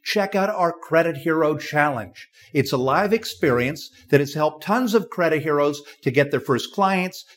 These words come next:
to get certified in disputing, and to gain confidence as they launch their credit repair business on a solid foundation so they can change a whole lot of lives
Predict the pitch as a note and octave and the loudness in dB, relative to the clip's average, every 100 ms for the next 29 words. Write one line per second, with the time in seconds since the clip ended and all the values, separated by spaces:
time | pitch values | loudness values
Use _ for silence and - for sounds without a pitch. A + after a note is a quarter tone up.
0 | - C3 B2 - G3 F3 - D#3 D3+ C#3+ | -4 0 0 2 2 2 2 0 0 -2
1 | C#3+ - F#3 F#3 F#3 F#3 - - F#3 D#3+ | -6 -4 2 2 2 -4 -12 -2 0 0
2 | C#3+ D#3+ E3 E3 - G#3+ B3 - D3 B2+ | 2 0 0 -4 -6 -2 -2 0 2 2
3 | - - - _ - D3+ A#2+ C3 C3+ D#3+ | -2 -12 -20 _ 0 0 2 0 0 0
4 | F#3+ - E3 D3 D3 F#3 F#3+ F#3 F3+ F3+ | -2 -2 0 0 -2 -4 -2 0 -2 0
5 | F3+ D3+ F3 D#3+ F#3 - D#3+ C#3+ C3 - | 0 2 -2 -2 -4 -2 0 0 -2 -2
6 | F#3+ G#3 G#3+ G#3 F3+ E3+ D3 D3 C#3+ D#3+ | 0 0 0 -2 -2 0 0 0 -2 -10
7 | D3+ - - - C#3 B2+ C3 C3 - F3+ | -12 -20 -14 0 2 2 -2 -8 -6 -4
8 | E3+ C#3+ A#2 F3 A#3 A3 G3+ G3 E3+ E3 | -2 -2 -4 2 2 4 0 0 0 0
9 | D#3 D#3+ D3 | -2 -4 -8